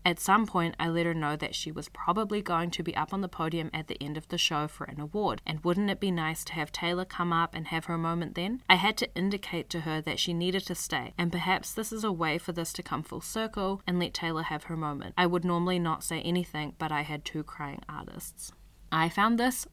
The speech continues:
so interesting because it does show just how played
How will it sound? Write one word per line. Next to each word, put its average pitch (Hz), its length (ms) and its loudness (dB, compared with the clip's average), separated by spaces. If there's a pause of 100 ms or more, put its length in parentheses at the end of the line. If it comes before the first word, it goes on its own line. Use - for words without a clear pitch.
so 160 760 4 (100)
interesting - 720 -4
because 170 720 2 (320)
it 180 180 2
does 190 280 6
show 175 420 2
just 156 360 -4
how 170 480 8
played 160 540 -2